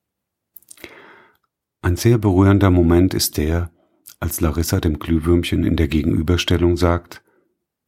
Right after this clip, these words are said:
„Ich glaube dir, ich weiß, was du gesehen hast. Es ist alles wahr.“ Jetzt kann das Glühwürmchen gleichsam in Larissas Arme sinken.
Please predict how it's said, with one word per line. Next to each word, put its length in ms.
„Ich 140
glaube 340
dir, 480
ich 180
weiß, 300
was 140
du 120
gesehen 460
hast. 380
Es 100
ist 180
alles 320
wahr.“ 360
Jetzt 300
kann 180
das 200
Glühwürmchen 640
gleichsam 560
in 160
Larissas 500
Arme 300
sinken. 500